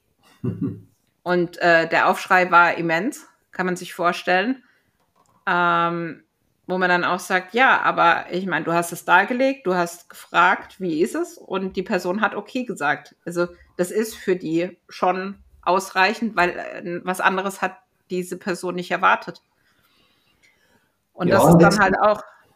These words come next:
Speaker 2: das, was man, äh, was man dann letztendlich auch lernen darf. Ähm, und im Zweifel ist die nächste E-Mail halt keine zwei din A vier Seiten mehr lang.
Speaker 1: Ja.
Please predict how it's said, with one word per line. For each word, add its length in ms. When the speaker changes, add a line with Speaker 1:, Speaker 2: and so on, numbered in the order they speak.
Speaker 2:
das, 220
was 140
man, 280
äh, 440
was 200
man 140
dann 180
letztendlich 540
auch 140
lernen 380
darf. 360
Ähm, 560
und 160
im 120
Zweifel 360
ist 120
die 60
nächste 340
E-Mail 320
halt 140
keine 260
zwei 200
din 180
A 80
vier 180
Seiten 320
mehr 120
lang. 260
Speaker 1:
Ja. 380